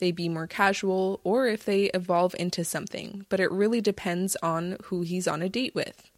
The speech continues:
So when you're asking yourself the question, "Does he want a relationship? What are his intentions on this date?"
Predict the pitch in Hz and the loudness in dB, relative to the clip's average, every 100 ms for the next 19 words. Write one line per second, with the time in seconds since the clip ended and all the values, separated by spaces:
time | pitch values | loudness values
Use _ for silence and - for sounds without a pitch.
0 | _ - 214 202 - 202 208 247 - 185 | _ -2 2 2 2 2 2 0 2 2
1 | 190 - 214 202 185 - 180 - 175 - | 2 0 0 0 0 2 0 0 -6 2
2 | 185 - 180 170 170 165 185 180 190 180 | 2 2 0 -2 -4 2 2 4 2 0
3 | 175 165 165 175 196 - 180 - 170 165 | 0 0 0 2 2 2 0 2 2 0
4 | 170 175 180 175 175 165 165 - 175 - | 0 2 4 2 2 0 -4 -2 -2 0
5 | 170 165 165 156 156 - - 175 165 147 | -2 -2 -2 -2 -4 -4 0 0 0 -4